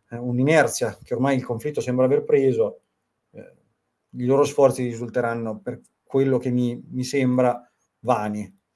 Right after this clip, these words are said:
a meno che non si arrivi a veramente ad oltrepassare una linea rossa gigantesca, perché que-, questo è il pericolo. E lo sottolineava anche la rand Corporation in un suo studio, che poi è stato pubblicato anche in un editoriale sul Washington Post,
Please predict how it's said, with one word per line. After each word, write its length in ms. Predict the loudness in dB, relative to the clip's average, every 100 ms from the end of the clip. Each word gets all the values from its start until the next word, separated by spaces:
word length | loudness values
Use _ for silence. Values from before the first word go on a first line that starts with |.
| _ -8
a 80 | -2
meno 180 | 0
che 180 | 2 2
non 140 | 2 0
si 200 | -2 0
arrivi 280 | 2 2 2
a 60 |
veramente 440 | 2 2 0 0 -2
ad 140 | -2
oltrepassare 640 | -4 -4 -4 -2 0 2
una 160 | 2 0
linea 240 | -4 -2
rossa 420 | -2 -2 -4 -10 -10 _ _
gigantesca, 800 | -6 0 0 2 2 2 2 2
perché 380 | 2 0 -4 -4
que-, 140 | -8
questo 260 | -2 -2 -4
è 20 |
il 60 | -8
pericolo. 520 | -8 -4 -4 -4 -12 _ _ -4
E 80 | -2
lo 100 | 0
sottolineava 420 | 0 2 4 4
anche 240 | 2 0
la 60 | 0
rand 180 | 0 -2
Corporation 480 | -4 0 0 0
in 60 | -4
un 60 | -4
suo 180 | -6
studio, 420 | -8 -4 -2 0 -2
che 80 |
poi 160 | 0 0
è 40 |
stato 420 | 0 -4 -4 -4 -6 -20 -20 _ _ -12
pubblicato 520 | -8 -2 2 4 4
anche 320 | 2 0 -2
in 80 | -4
un 60 | -4
editoriale 600 | 0 0 2 2 2 0
sul 240 | -2 0
Washington 580 | 4 4 2 2 2 2
Post, 540 | 6 6 4 -2 -6